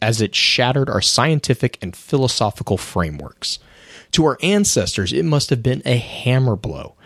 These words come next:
a glimpse beyond the horizon of expected possibility and into a realm of transcendent power. The travel, Traveler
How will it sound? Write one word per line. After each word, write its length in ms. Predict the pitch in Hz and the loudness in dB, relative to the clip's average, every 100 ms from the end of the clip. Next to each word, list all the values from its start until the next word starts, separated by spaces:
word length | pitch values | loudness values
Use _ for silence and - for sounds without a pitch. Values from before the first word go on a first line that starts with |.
| - - | -20 -10
a 100 | - | -2
glimpse 420 | 139 123 131 165 - | 0 2 0 0 0
beyond 360 | 143 131 127 | 0 2 2
the 60 | 113 | 2
horizon 560 | 117 107 98 98 98 | 2 2 2 2 0
of 100 | 87 | -4
expected 580 | 85 - - 151 - 170 | -4 -6 0 -2 0 -2
possibility 640 | 147 143 - 101 92 90 92 | 0 0 0 0 0 0 -4
and 80 | |
into 460 | 95 131 131 - 135 | -2 0 0 2 2
a 60 | 98 | 2
realm 360 | 92 135 95 | 0 -2 -2
of 180 | 98 - | -2 -4
transcendent 800 | - - 104 101 - 92 82 87 | -10 -2 0 0 0 -2 -4 -8
power. 460 | - - 76 78 - - _ _ _ _ - - | -6 -4 -4 -6 -16 -20 _ _ _ _ -20 -4
The 80 | |
travel, 500 | 123 - 143 151 127 _ _ - | -2 2 0 2 0 _ _ -8
Traveler 440 | - 190 160 104 | 0 2 2 -2